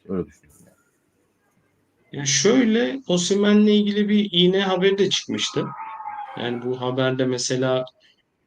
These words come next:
Speaker 2: ağrılar için uygulanan tedavilerinde bu oluyor. Bu yasaklı madde, şöyle yasaklı madde, lig içinde yani lig oynanırken uygulanırsa bu iğne tedavisi yasaklı madde. İzin alarak yani bu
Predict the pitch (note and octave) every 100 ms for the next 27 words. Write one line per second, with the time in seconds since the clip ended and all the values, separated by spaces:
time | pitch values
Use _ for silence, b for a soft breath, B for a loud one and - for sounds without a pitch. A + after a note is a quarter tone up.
0 | _ _ - B2+ C3+ C3+ D3+ D#3 D#3 D3+
1 | C#3 C#3 C#3+ D3+ D#3 C#3+ C3+ C3+ C#3 C3+
2 | C#3 C#3 C#3+ F3 G#3+ - - D3 C#3 C3+
3 | C#3 B2 G2+ - _ - A#2+ A#2 - C3+
4 | C3+ B2+ B2+ B2+ - - D#3 - - D3+
5 | D3+ B2 A2 G#2 G#2 A2+ G2+ F#2 F#2+ -
6 | F3 - - C#3 B2+ F#3 G3 G#3 - A#2
7 | A2 A2 A2+ D3+ E3 D#3 D#3 F3 E3+ C3
8 | B2 B2+ C3+ F3+ G#3 F#3+ D3+ B2 A#2+ A2
9 | A#2 A2+ A2 A2 - B3 A3+ G#3 G3 F3
10 | A#2 - - - D3+ G3+ F#3+ C#3 A2+ G#2+
11 | B2 A2 A2 B2+ A#2